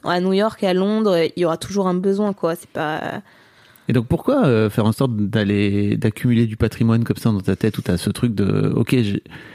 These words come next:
Speaker 2: c'est pour arriver, comme tu disais, au niveau de tes potes, c'est ça ? Il y a un truc, euh, un peu de
Speaker 1: Déjà,
Speaker 2: course
Speaker 1: je,
Speaker 2: comme
Speaker 1: je
Speaker 2: ça ?
Speaker 1: saurais même pas te dire c'est quel niveau de mes potes.
Speaker 2: Bah ouais, parce que s'ils ont,
Speaker 1: <laughs>
Speaker 2: s'ils ont des yachts et quinze maisons de vacances,
Speaker 1: Non,
Speaker 2: euh, tu peux y aller,
Speaker 1: mais
Speaker 2: quoi. <laughs>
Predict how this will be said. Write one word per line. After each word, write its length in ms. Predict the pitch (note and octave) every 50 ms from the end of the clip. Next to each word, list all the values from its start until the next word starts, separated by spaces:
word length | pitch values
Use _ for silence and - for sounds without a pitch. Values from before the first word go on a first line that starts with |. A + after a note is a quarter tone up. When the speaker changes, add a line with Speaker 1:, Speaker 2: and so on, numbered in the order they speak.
| - - - - - - - _ _ _ - -
Speaker 2:
c'est 180 | - - -
pour 280 | - - A2 F2+ F2 E2+ -
arriver, 340 | - A2+ A2+ A#2+ A2+ C3+ C#3
comme 140 | - A#2+ G#2+
tu 100 | - -
disais, 160 | A2 A2 A#2 C3+
au 60 | B2
niveau 260 | A#2+ A#2+ B2 B2+ C#3
de 60 | C3+
tes 140 | - - C3+
potes, 200 | - G3+ C#4 - -
c'est 120 | - C3+
ça ? 140 | - - B3 G#3+ - _ _ _ - -
Il 60 | -
y 20 | A2+
a 40 |
un 40 | A2+
truc, 260 | - - D3+ B2+ -
euh, 380 | B2+ A#2 A2+ A2+ A2 G#2+ G#2+ G#2+
un 60 | A2+ G#2+
peu 120 | - B2
de 80 | - F#3+
Speaker 1:
Déjà, 120 | G3 F#3
Speaker 2:
course 180 | F#3 G3 - -
Speaker 1:
je, 40 | G3+
Speaker 2:
comme 100 | F3+ C3
Speaker 1:
je 40 | C3
Speaker 2:
ça ? 80 | E3+ D3+
Speaker 1:
saurais 160 | F3 F#3 F3+ F3
même 120 | F3 F#3
pas 100 | F#3+ A3+
te 100 | - -
dire 240 | F#3 F3+ F3 F#3+ G3+ G3+
c'est 140 | - G3
quel 240 | F3 - - F#3+ F#3+
niveau 320 | F#3 F#3 F#3 F#3 F3 F3+ F3
de 40 | F3+
mes 120 | F3 E3
potes. 220 | - - F#3 G#3 A2
Speaker 2:
Bah 80 | A2 G2 F#2+ F#2 G2+ C3+
ouais, 100 | F3+ F3+
parce 220 | C#3+ - - F#2+ - G#3+
que 60 | B2
s'ils 300 | - - A#2+ A#2+ A#2+ A2+
ont, 140 | A2+ A#2 B2
Speaker 1:
<laughs> 60 | -
Speaker 2:
s'ils 300 | - - - B2 A#2 A2+
ont 80 | A#2+ A#2
des 100 | A2 A#2
yachts 240 | A2+ A2+ C3+ C3+ -
et 60 | A#2
quinze 220 | - - A2 A2 A2+
maisons 240 | A2+ A2 A2 A2
de 40 | A2
vacances, 340 | G2+ G#2 G#2 - D3 E3 E3+
Speaker 1:
Non, 100 | F#3+ G3+
Speaker 2:
euh, 200 | A2 G2+ G2+ - F3+
tu 80 | F3+ F3+
peux 100 | A2 G#2
y 80 | G2+
aller, 200 | A2 - E3+ E3 A#3+
Speaker 1:
mais 280 | A3+ G2 F#2 G#2 F#3+ - - - - - C#3+ - - - - - - -
Speaker 2:
quoi. 100 | F3+ D3
<laughs> 180 | - - -